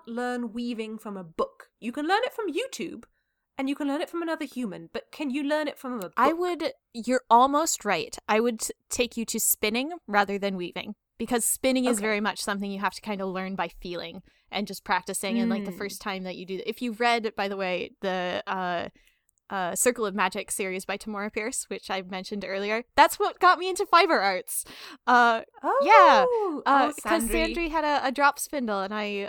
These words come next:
Speaker 2: I read it while we were on vacation, and I was like, "I need, parents, I need you to take me to a craft store right now to buy a drop spindle. Let's go. Bye."
Speaker 1: <laughs>
Speaker 2: Uh, <laughs> uh,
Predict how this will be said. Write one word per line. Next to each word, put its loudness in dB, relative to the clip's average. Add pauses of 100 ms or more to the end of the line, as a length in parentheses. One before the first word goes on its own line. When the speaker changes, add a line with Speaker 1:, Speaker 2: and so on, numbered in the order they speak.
Speaker 2:
I -6
read -4
it -4
while 0
we -6
were -4 (360)
on -6
vacation, -10
and -12
I -14
was -10
like, -8
"I -4
need, -6 (100)
parents, -2 (320)
I -2
need -2
you 0
to -10
take -4
me -4
to -6
a -4
craft 0
store -4
right -2
now 0
to -12
buy 4
a 0
drop -2
spindle. -6
Let's 0
go. -2 (100)
Bye." 8
Speaker 1:
<laughs> 0
Speaker 2:
Uh, 12 (440)
<laughs> -20
uh, 4